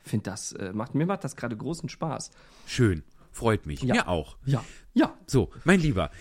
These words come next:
Speaker 2: wir haben die, die, irgendwann die Rubrik eingeführt, den seltsamen Wikipedia-Artikel der Woche, beziehungsweise dieser Folge. Wir ma-, veröffentlichen ja alle zwei Wochen eine. So, und ich werde dir jetzt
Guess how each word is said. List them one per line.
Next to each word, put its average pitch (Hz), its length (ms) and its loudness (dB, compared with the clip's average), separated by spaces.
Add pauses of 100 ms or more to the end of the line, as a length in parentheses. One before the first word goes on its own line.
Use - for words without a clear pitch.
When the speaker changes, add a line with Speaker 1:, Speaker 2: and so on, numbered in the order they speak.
(120)
Speaker 2:
wir 151 260 2
haben 208 280 4
die, 175 320 0
die, 160 220 2
irgendwann 190 500 4
die 170 80 2
Rubrik 147 400 0
eingeführt, 104 760 0
den 123 340 2 (200)
seltsamen 160 680 2
Wikipedia-Artikel 135 1160 0
der 113 200 0
Woche, 87 280 -2
beziehungsweise 110 800 0
dieser 98 440 -2 (200)
Folge. 107 540 4 (300)
Wir 82 80 -4
ma-, 85 240 -4
veröffentlichen 98 540 -4
ja 98 100 -4
alle 95 180 0
zwei 113 320 4
Wochen 80 240 -4
eine. 73 220 -8 (280)
So, 113 140 4
und 113 140 -2
ich 135 180 -2
werde 240 220 6
dir 185 160 2
jetzt 170 320 2